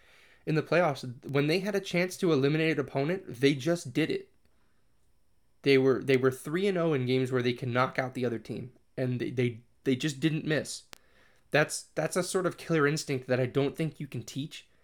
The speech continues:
and it's a killer instinct that teams like Toronto are missing. Um,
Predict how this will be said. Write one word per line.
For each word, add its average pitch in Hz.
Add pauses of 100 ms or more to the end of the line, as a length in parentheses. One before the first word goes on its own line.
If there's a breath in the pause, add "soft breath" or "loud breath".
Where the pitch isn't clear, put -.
(440 soft breath)
and 147
it's 139
a 143
killer 175
instinct 165
that -
teams 160
like 156
Toronto 143
are 113
missing. 151 (2000)
Um, 131